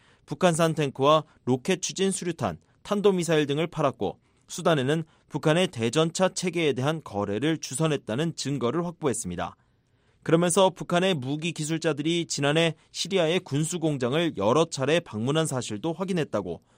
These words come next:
보고서는 지적했습니다. 이번 보고서에는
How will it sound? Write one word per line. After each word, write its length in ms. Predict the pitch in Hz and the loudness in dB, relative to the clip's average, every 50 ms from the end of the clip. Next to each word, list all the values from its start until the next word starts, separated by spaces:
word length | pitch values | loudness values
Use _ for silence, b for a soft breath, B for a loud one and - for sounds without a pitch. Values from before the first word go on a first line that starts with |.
| _ _ - | _ _ -4
보고서는 540 | - 131 120 139 135 - - 107 143 165 | -2 0 2 2 2 2 2 -2 -2 -2
지적했습니다. 800 | 160 - - 135 123 123 117 98 - - 90 87 92 90 82 - _ _ _ _ _ _ _ _ _ _ _ _ _ _ - | -2 -2 -2 -2 -2 -2 -4 -8 -8 -8 -8 -6 -6 -6 -8 -10 _ _ _ _ _ _ _ _ _ _ _ _ _ _ -4
이번 320 | 143 151 170 185 185 175 | 0 4 6 6 6 4
보고서에는 720 | - 165 160 160 175 170 - 180 165 165 170 190 196 196 | 4 2 2 2 2 2 4 4 4 4 4 2 0 0